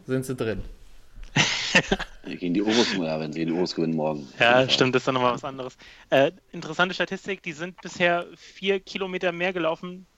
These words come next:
Speaker 2: also hochgerechnet jeder Spieler im Vergleich zu der nächstbesten Mannschaft.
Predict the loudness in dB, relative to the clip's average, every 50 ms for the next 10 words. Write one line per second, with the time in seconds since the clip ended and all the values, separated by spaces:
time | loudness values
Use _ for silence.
0 | _ _ _ _ _ _ _ -10 -8 -6 -4 -4 -4 -2 -2 -2 -2 -2 -2 0
1 | 2 2 2 0 0 -2 0 2 2 2 2 0 -2 0 4 4 4 4 2 _
2 | _ _ _ _ -20 -20 -16 _ -6 0 2 4 4 4 4 2 0 -2 -2 0
3 | 0 -2 -6 -6 -4 -4 -4 -4 -4 -8 -8 -8 -6 -6 -8 -10 -10 -14